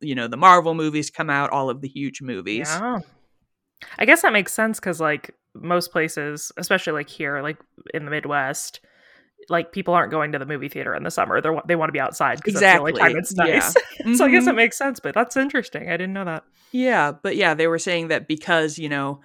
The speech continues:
Speaker 1: so many people saw this, it was such a huge pop cultural phenomenon that, you know, it kind of continued to cause panic, <laughs> um, in theaters and in
Speaker 2: Yeah.
Speaker 1: real life beaches, just about this idea of, you know, a huge, o-,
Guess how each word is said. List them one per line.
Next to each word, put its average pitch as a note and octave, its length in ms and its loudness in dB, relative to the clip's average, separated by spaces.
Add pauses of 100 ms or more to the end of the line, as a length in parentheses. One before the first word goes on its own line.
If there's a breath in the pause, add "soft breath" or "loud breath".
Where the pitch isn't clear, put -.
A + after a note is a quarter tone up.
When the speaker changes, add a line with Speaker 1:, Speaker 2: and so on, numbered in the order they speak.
(240 soft breath)
Speaker 1:
so G3 260 -2
many F3+ 240 -2
people D3+ 340 -6
saw A#3+ 340 2
this, A#3 300 -2
it C3+ 100 -2
was D#3 160 -2
such D3 220 -6
a C#3+ 60 -8
huge C#3+ 400 -8
pop - 280 -6
cultural C3+ 520 -6
phenomenon E3 920 -2 (360 loud breath)
that, C3+ 280 0
you D3+ 100 -6
know, C#3 140 -2
it C#3+ 140 -4
kind D3 200 0
of C#3+ 120 -10
continued D3 760 -8
to E3+ 120 -2
cause C#3+ 480 0 (160)
panic, F#3+ 600 0
<laughs> B3 100 6
um, A3+ 260 8
in F#3 260 -2
theaters F3+ 600 0
and D#3+ 220 -2
in D#3+ 80 0
Speaker 2:
Yeah. G3 80 -2
Speaker 1:
real E3+ 240 2
life E3+ 280 2
beaches, G#3+ 460 -4
just D#3+ 380 -2 (280 loud breath)
about D3+ 340 0
this E3 140 -2
idea C#3+ 480 0
of, D3 280 -4
you D3 140 -6
know, C3+ 340 -4 (160)
a C3+ 200 -4 (200)
huge, D3+ 680 -12
o-, E3+ 420 -2